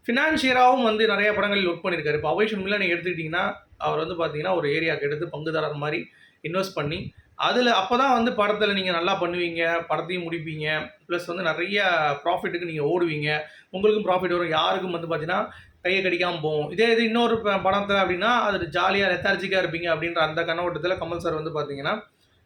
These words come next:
அந்த மாதிரி நிறைய படங்கள் வந்து பண்ணியிருக்காரு. அதுல அவை சண்முகி ஒண்ணு அப்படின்ற மாதிரி ப்ரொடியூசர் தனஞ்சயன் வந்து கமல் சாரை வந்து பாராட்டியிருக்கிறார். ஏன்னா அதுதான் வந்து ரொம்ப முக்கியமான மிகப்பெரிய ஒரு ப்ராஃபிட் கமல் சாருக்கு வந்து இருந்தது அப்படிங்கிற மாதிரி.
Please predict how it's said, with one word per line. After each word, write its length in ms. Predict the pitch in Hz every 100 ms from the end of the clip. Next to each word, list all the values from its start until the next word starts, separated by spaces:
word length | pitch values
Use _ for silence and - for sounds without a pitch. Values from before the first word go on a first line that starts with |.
| -
அந்த 160 | 156 160
மாதிரி 220 | 175 147
நிறைய 280 | 143 208 254
படங்கள் 320 | 202 196 196 175
வந்து 140 | 175
பண்ணியிருக்காரு. 380 | 156 160 151 156
அதுல 240 | 196 160
அவை 200 | 151 185 220
சண்முகி 360 | 214 196 185 165
ஒண்ணு 220 | 160 165
அப்படின்ற 300 | 151 147 139
மாதிரி 260 | 139 151 247 247 - - -
ப்ரொடியூசர் 380 | - 196 190 165
தனஞ்சயன் 380 | 175 190 180 165
வந்து 140 | 170
கமல் 200 | 160 165
சாரை 140 | 170 156
வந்து 180 | 151
பாராட்டியிருக்கிறார். 680 | 147 151 151 143 135 135 131 -
ஏன்னா 160 | 147 151
அதுதான் 320 | 143 143 160
வந்து 160 | 151 147
ரொம்ப 120 | 156
முக்கியமான 580 | 143 143 175 170 170 175 214 226 _ _ _ _
மிகப்பெரிய 520 | 160 220 226 226 233 240
ஒரு 140 | 202
ப்ராஃபிட் 380 | 170 180 196 170
கமல் 180 | 165 165
சாருக்கு 220 | 170 156
வந்து 140 | 151 151
இருந்தது 220 | 156 151
அப்படிங்கிற 320 | 139 139 131
மாதிரி. 200 | 127 127